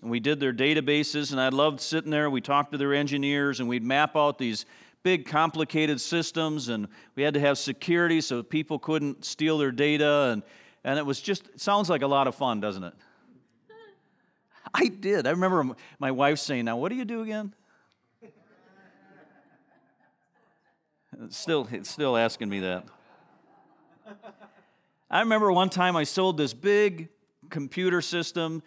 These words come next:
uh, software system with labeling, uh, so they could label all their boxes in a distribution center.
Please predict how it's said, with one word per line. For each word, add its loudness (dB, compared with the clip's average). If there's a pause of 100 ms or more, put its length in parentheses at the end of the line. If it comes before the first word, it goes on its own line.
(260)
uh, -4
software 0
system -4
with -2
labeling, 0 (440)
uh, 2 (240)
so -2
they 2
could -2
label 2
all 2
their 0
boxes 0
in -2
a -4
distribution -6
center. -6